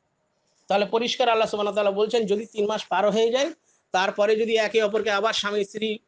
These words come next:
হিসাবে গ্রহণ করতে চায়, তাহলে তাদেরকে বিয়ে করতে তোমরা বাধা দিও না। অথচ সমাজের মধ্যে আজকে তালাক, তালাক, তালাক, তিন তালাক বলে ধরে নেওয়া হচ্ছে। আর এই হালালা নামের একটা পন্থা অবলম্বন করা হচ্ছে, যেটা একদম হারাম।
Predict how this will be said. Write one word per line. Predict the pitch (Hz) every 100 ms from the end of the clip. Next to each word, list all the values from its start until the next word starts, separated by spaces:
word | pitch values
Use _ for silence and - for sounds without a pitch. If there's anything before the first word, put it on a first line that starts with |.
| 165
হিসাবে | 180 196
গ্রহণ | 190 185 202
করতে | 196 196
চায়, | 196 247
তাহলে | 220 202
তাদেরকে | 196 190 196 208
বিয়ে | 185 190 196
করতে | 196 190 247 247 - - -
তোমরা | 190 185
বাধা | 185 190
দিও | 185 190 170
না। | 147
অথচ | 170 196 214
সমাজের | 220 190 196 190 190
মধ্যে | 185 185
আজকে | 185 -
তালাক, | 220 190 196 -
তালাক, | 185 190 -
তালাক, | 196 196
তিন | 208 190
তালাক | 190 190 175
বলে | 190
ধরে | 160 180
নেওয়া | 190 190
হচ্ছে। | 208 - 269 - - -
আর | 170
এই |
হালালা | 139 147 202 220 220
নামের | 208 208 208 160 _ -
একটা | 170 - 196 190 160 _ _
পন্থা | 165 208 208
অবলম্বন | 208 208 208
করা | 208 214
হচ্ছে, | 208 233 - 277 277 _ _ _ -
যেটা | 156 196 220 233 262 - _ _ _ _ -
একদম | 165 196 180 214
হারাম। | 185 175 202 277 330